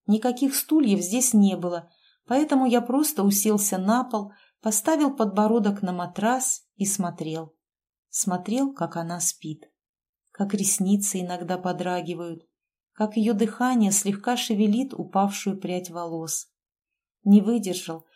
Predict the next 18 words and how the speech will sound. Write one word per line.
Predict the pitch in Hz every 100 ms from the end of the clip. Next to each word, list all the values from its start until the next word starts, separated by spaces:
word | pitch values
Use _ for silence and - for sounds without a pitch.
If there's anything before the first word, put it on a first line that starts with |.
| _ _
протянул | 214 220 254 277 294
ладонь | 196 190 185 180 170 - _
и | 196
убрал | 196 196 208 247 226
волосы | 208 180 180 -
с | - -
её | 160 170
щеки. | - - 151 - 156 - _ _ _ _ _
Снова | - - 214 240 -
замер | 185 190 185 185
на | 180
какое-то | 175 180 180 180 170
время. | 170 175 165 151 _ _ _ _ _ _
Соскучился, | - - 190 - - - 202 202 - 202 202 - 208 202 _
просто | 226 262 - - 240
сил | - - 240 226
нет | 214 202 196 202
никаких. | 190 190 190 190 190 180 -